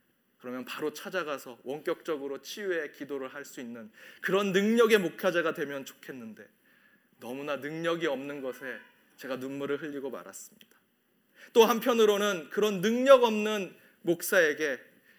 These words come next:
"그래도 목사님, 목사님 바쁘시니까, 목사님 힘드시니까"라고 생각해주는 그 청년의 마음을 생각하니까, 하, 능력도 없고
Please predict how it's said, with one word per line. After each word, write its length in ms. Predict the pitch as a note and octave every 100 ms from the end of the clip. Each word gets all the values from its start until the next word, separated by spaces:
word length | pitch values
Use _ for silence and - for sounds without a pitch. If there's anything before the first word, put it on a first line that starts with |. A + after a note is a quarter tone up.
| _
"그래도 300 | - F3 F#3
목사님, 720 | E3 - - F3 E3 E3 C3+ C3 _ _ _ _ -
목사님 400 | D3+ F#3 E3+ E3+
바쁘시니까, 880 | C#3 - F3+ - E3 C#3+ - D3 C3 _ _ _ _
목사님 400 | D3 - E3+ -
힘드시니까"라고 960 | G3+ F#3+ G3 G3+ E3+ - D#3 D#3 F3 F#3
생각해주는 920 | A#3+ A3+ A3 - F#3+ F3+ G3+ F#3 C#3 - - -
그 200 | - A#3
청년의 540 | - D#4+ D#4+ E4 D4+
마음을 380 | B3 E3+ F3+ G3
생각하니까, 1040 | G3 A3 G3+ G#3 F#3+ D3+ - F3+ D3 A#2 _ _ - - - _ -
하, 340 | - - - -
능력도 540 | C#3+ D#3 D#3+ D#3+ -
없고 460 | C#3 - - C3+ A#2